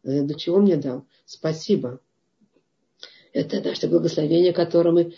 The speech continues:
мы говорим. И тут важно, чтобы они не были такие автоматические, э, ну, пробормотал благословение, а именно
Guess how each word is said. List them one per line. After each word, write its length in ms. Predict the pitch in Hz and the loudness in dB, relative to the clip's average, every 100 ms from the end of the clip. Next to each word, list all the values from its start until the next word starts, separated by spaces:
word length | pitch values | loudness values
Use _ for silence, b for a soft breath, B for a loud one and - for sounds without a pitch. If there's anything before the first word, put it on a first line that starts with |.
| B | B
мы 80 | 156 | 0
говорим. 600 | 160 165 165 170 170 - _ - | 2 4 6 4 2 -2 _ -4
И 100 | 143 | -2
тут 240 | 143 170 | 2 2
важно, 240 | 151 165 160 | 2 2 0
чтобы 200 | 156 147 | 0 0
они 80 | |
не 120 | 156 170 | 2 2
были 220 | 165 156 | 2 0
такие 260 | 147 - | -2 -2
автоматические, 920 | 135 139 143 135 135 135 - 135 135 B B - - | -4 0 -2 -2 -2 -4 -2 -4 -4 B B -12 -4
э, 360 | 131 131 127 | 0 2 0
ну, 400 | - - 147 160 | -2 -2 2 2
пробормотал 640 | 127 147 143 139 139 147 135 | 2 0 0 0 -2 -2 -2
благословение, 840 | 135 139 135 131 131 131 135 139 _ - | -2 -4 -4 -2 -2 -2 -4 -8 _ -2
а 80 | 143 | 2
именно 360 | 139 143 143 | 4 2 -2